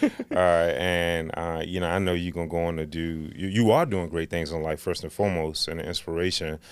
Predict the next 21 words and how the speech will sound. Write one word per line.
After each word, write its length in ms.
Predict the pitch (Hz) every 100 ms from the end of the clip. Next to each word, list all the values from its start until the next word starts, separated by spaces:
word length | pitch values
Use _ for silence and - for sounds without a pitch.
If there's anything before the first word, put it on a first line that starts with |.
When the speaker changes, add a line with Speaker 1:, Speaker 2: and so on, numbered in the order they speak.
| - - 87
Speaker 2:
But 160 | 82
I 120 | 85
know 260 | 85 82 80
that, 400 | 80 76 76 -
uh, 140 | 78 -
I 60 |
can't 220 | - 95
wait 180 | 85 80
to 100 | 76
just 200 | - 78
see 140 | - 82
what, 260 | 80 78
what 200 | - 82
God 300 | 76 80 82
has 240 | 80 82 82
in 60 | 78
store 260 | - 85
for 160 | - 80
you 240 | 80 82
as 140 | 78 78
well. 340 | 85 101